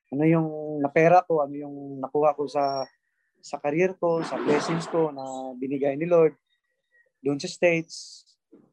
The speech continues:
Ah, pagdating ko sa Pilipinas,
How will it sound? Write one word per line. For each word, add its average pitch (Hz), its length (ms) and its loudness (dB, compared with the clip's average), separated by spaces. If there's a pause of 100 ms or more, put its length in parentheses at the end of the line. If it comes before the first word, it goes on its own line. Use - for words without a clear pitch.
(640)
Ah, 123 420 -12 (400)
pagdating 147 400 0
ko 160 80 0
sa 156 160 0
Pilipinas, 156 720 -2